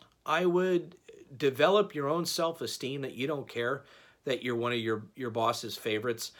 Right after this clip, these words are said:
Um, you know, it's interesting to watch those people that maybe fall into that role of being the boss's favorite. Uh, there's, and there's two categories of those people. There are those that are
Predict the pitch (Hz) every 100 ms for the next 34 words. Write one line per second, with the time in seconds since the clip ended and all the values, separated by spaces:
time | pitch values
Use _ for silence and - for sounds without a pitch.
0 | - - - 107 107 104 98 95 95 95
1 | 90 _ _ - - - _ _ _ -
2 | 127 123 120 - 120 185 175 147 - 143
3 | 135 120 131 135 135 - 127 113 - 107
4 | 104 110 107 101 101 - 120 117 117 -
5 | 127 117 113 107 107 104 110 107 107 98
6 | 95 104 104 101 95 95 101 95 107 98
7 | - 101 92 85 - - - - 110 107
8 | 101 101 110 107 135 127 123 - 180 -
9 | 147 139 123 107 101 107 101 - 98 104
10 | 104 110 110 117 139 151 120 135 120 113
11 | 107